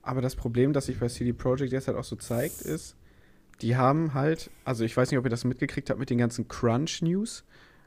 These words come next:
Ähm, also erstmal Crunch ist, sind praktisch Überstunden. Das Spiel ist in der finalen Phase und weil's noch nicht fertig wird, werden die Mitarbeiter halt komplett ausgelastet. Und wir reden jetzt hier nicht von einer sechzig-Stunden-Woche, auch nicht von einer siebzig-Stunden-Woche. Wir reden hier bei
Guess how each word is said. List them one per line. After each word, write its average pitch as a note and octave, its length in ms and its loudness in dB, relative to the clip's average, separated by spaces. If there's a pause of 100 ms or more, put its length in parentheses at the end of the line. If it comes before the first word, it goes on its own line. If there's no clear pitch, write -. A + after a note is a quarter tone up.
(140)
Ähm, A#2+ 340 4
also B2 200 -2
erstmal B2+ 260 2
Crunch C#3 440 2
ist, - 440 0
sind B2 320 0
praktisch - 340 -4
Überstunden. A#2 480 2
Das G#2 160 -2
Spiel C#3 300 4
ist C3 140 2
in B2+ 80 2
der B2+ 80 4
finalen A#2+ 360 4
Phase D#3 480 6 (360)
und A#2+ 200 2
weil's B2+ 220 8
noch C3 80 6
nicht A#2+ 140 4
fertig C3+ 320 4
wird, A#2+ 240 6
werden A#2+ 180 8
die A#2 260 2 (300)
Mitarbeiter A#2+ 480 6
halt A2 100 4
komplett A#2 320 2
ausgelastet. G#2 760 0
Und G#2+ 120 -2
wir A#2 140 4
reden B2+ 180 6
jetzt B2 220 2
hier C3+ 160 6
nicht B2+ 180 2
von A#2+ 280 4 (1040)
einer G#2+ 240 -2 (120)
sechzig-Stunden-Woche, D#3 1160 2
auch - 180 0
nicht C3 140 0
von A#2+ 160 2
einer A2+ 80 4
siebzig-Stunden-Woche. C#3 1000 0
Wir A2 140 4
reden A#2+ 160 4
hier C#3 140 4
bei B2+ 80 4